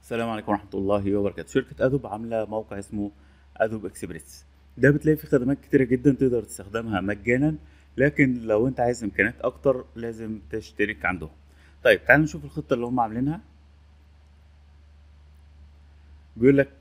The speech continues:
لو أنت individual and team ممكن تستخدم فري وتقدر تعمل مثلًا، مثلًا خمسة وعشرين صورة، آه، بالذكاء الاصطناعي. لو أنت اشتركت بفلوس عشرة دولار في الشهر هيبقى ليك ميتين وخمسين،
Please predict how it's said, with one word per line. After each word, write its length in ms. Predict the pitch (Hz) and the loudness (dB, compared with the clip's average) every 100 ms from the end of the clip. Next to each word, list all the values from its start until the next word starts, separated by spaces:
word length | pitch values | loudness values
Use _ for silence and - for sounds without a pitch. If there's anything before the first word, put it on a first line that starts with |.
| - - | -16 -8
لو 220 | 113 110 | 0 0
أنت 440 | 120 123 110 107 104 | 0 0 4 4 2
individual 680 | 98 92 104 107 107 107 - | -2 -2 -2 0 -2 -2 -4
and 420 | 92 90 - 117 | -6 -8 -12 -4
team 160 | 127 143 - _ _ - | -2 -4 -10 _ _ -12
ممكن 200 | 123 135 | -10 -8
تستخدم 340 | - 135 127 | -2 0 0
فري 340 | 110 110 120 135 | -6 -2 2 2
وتقدر 300 | 123 131 123 | 2 2 2
تعمل 300 | - 120 110 | 0 0 -2
مثلًا، 380 | 117 117 110 113 | -8 -4 -4 -4
مثلًا 380 | 143 123 110 117 | -6 -6 -10 -6
خمسة 260 | 131 131 | -6 -2
وعشرين 340 | 107 - 117 113 | -4 -4 -12 -6
صورة، 360 | 127 135 147 - - _ - - | -2 -2 -4 -12 -20 _ -20 -8
آه، 140 | 95 95 | -6 -4
بالذكاء 500 | 90 98 95 107 117 | -2 -2 -2 -2 -2
الاصطناعي. 480 | 107 104 110 143 147 - _ _ _ _ - | -2 -6 -4 -4 -6 -16 _ _ _ _ -6
لو 320 | 107 117 143 | 4 8 8
أنت 160 | 180 | 8
اشتركت 440 | 135 - 127 139 127 | 4 6 2 2 -4
بفلوس 480 | 95 123 147 - 113 | -6 -2 -2 0 0
عشرة 280 | 123 - | 0 0
دولار 340 | 104 113 139 - - - - | 0 2 2 0 -12 -20 -10
في 180 | 110 | -8
الشهر 360 | - - 139 175 - _ _ _ | -6 0 0 0 -10 _ _ _
هيبقى 260 | 107 107 110 | 2 4 4
ليك 220 | 127 120 | 4 0
ميتين 240 | 107 117 | -10 -10
وخمسين، 440 | 117 110 87 - | -10 -10 -12 -12